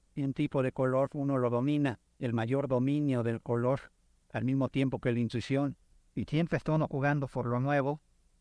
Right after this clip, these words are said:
pierde uno dominio, entonces es un problema de equilibrio. Por un lado hay que llevar sistema, consciente o no, y por otro lado hay que llevar creación.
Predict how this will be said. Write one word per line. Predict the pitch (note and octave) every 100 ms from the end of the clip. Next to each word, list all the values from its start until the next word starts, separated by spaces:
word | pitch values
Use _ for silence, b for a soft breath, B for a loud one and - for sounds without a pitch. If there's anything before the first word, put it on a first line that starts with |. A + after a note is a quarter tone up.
| _ -
pierde | C3+ C#3+ C3
uno | C3 C3+ C3+ B2 A#2 G#2+ -
dominio, | C3+ A#2+ C3 D3 C#3+ C3 - - _ _ _ -
entonces | A#2 C#3 C#3 C3+
es | -
un | C3+
problema | C3 C3 C#3 C3+
de |
equilibrio. | A#2 B2 C3+ C#3+ C#3
Por | - A#2+
un | C3+
lado | C3+ C#3+ C#3+ B2+ _ _ _ -
hay | C3+
que | C3 C#3
llevar | C3+ C3+ C#3
sistema, | - - - C3+ C3 D#3 - _ _ _ _
consciente | B2+ - D3+ D#3+ D3+
o | C#3
no, | D3+ C#3+ _ _ _
y | B2
por | - A#2+
otro | C#3 C#3+
lado | C3 C#3
hay |
que | C3+
llevar | B2+ C3 C3
creación. | B2+ A#2+ - C#3